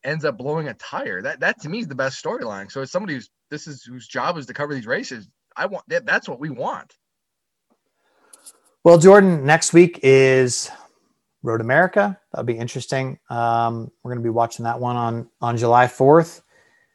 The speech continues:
Speaker 2: Weird to, uh, have a July fourth race at a road course and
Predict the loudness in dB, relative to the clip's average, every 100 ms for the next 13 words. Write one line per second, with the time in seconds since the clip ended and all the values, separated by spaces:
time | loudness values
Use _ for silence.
0 | _ -2 6 6 8 6 8 8 8 6
1 | 2 -6 _ _ 0 0 2 2 4 2
2 | 2 0 0 0 0 0 -6 -14 -16 _
3 | _ _ _ -4 -2 0 0 -2 -2 0
4 | 2 4 2 -2 -8 -10 -10 -14